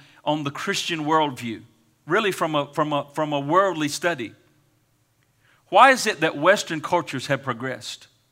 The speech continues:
Why is it that so many inventions came from the West? And they have concluded in their study, it's, it's what the gospel message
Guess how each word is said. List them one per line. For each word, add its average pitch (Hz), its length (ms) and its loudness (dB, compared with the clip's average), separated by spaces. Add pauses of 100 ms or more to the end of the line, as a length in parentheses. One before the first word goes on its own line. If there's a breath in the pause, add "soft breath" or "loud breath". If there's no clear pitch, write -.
(2000)
Why 214 220 2
is 214 160 -2
it 202 160 -2
that 156 180 -2 (140 soft breath)
so - 240 0
many 226 160 0
inventions 170 580 -2
came 156 220 -2
from 139 160 -4
the 127 80 -4
West? 127 560 -8 (1800)
And 160 180 0
they 190 120 8
have 190 160 0
concluded 170 640 -2
in 151 140 -2
their 147 100 0
study, 143 580 2 (480 soft breath)
it's, - 440 -4
it's 175 360 -4
what 185 440 4 (560)
the 156 120 0
gospel 196 640 4
message 170 760 2